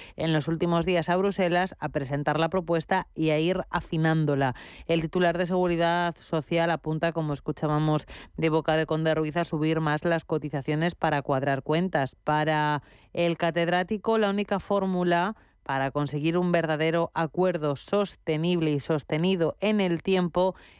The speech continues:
es alcanzar un pacto de Estado, no solamente un acuerdo con los agentes sociales y con apoyo parlamentario, sino con el beneplácito del principal partido de la oposición.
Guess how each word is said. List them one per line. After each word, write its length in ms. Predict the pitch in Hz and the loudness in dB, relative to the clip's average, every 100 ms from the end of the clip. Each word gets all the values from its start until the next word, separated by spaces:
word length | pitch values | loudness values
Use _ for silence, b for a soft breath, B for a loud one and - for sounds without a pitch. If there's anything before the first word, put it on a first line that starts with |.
| - | -2
es 360 | 151 175 185 - | 0 2 0 -4
alcanzar 440 | 156 151 147 196 | -4 -2 0 2
un 120 | 214 | 2
pacto 320 | 214 208 - | 0 -2 -2
de 100 | 226 | 0
Estado, 600 | 175 - - 196 185 160 | 0 -2 0 0 2 0
no 200 | 160 202 | 0 0
solamente 480 | 240 254 233 214 208 | 0 0 0 0 -2
un 80 | 196 | -2
acuerdo 320 | 185 185 185 | 0 -2 -2
con 140 | 165 147 | -2 -2
los 100 | 143 | -2
agentes 400 | 139 156 160 156 | -2 -2 -2 -2
sociales 460 | 165 160 151 147 | 0 0 0 -2
y 40 | 156 | -2
con 140 | 156 | 0
apoyo 320 | 147 156 156 | 2 2 0
parlamentario, 680 | 147 156 160 175 - 151 160 B B B B | 0 0 0 0 0 2 -2 B B B B
sino 320 | - 151 147 | -2 0 2
con 220 | - 151 | 2 2
el 100 | 147 | 2
beneplácito 640 | 151 175 185 165 156 165 160 | 2 0 0 -2 -2 -2 0
del 140 | 143 | 0
principal 560 | 143 147 139 156 151 156 | -2 -4 -2 0 0 0
partido 460 | 170 - 170 160 | -2 -2 0 0
de 80 | 156 | 2
la 80 | 151 | 0
oposición. 680 | 135 147 147 - - - | 0 -4 -4 -8 -10 -10